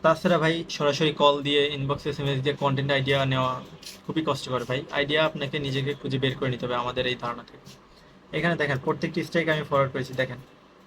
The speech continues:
আহ, টোটাল কতগুলো স্ট্রাইক ছিল এই চ্যানেলের কনটেন্টগুলোতে, পাঁচটা,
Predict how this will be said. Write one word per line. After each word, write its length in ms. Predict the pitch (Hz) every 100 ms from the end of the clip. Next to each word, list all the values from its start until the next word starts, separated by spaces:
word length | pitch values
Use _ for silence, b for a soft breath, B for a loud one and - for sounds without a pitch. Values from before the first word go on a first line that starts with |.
| -
আহ, 200 | 135 135
টোটাল 260 | 160 175 165
কতগুলো 440 | 170 165 160 156
স্ট্রাইক 260 | - 156 147
ছিল 160 | 151
এই 100 | 147
চ্যানেলের 300 | 139 143 143
কনটেন্টগুলোতে, 680 | 139 135 143 139 135 135 151 180 - - - -
পাঁচটা, 680 | 147 143 - - 143 139 139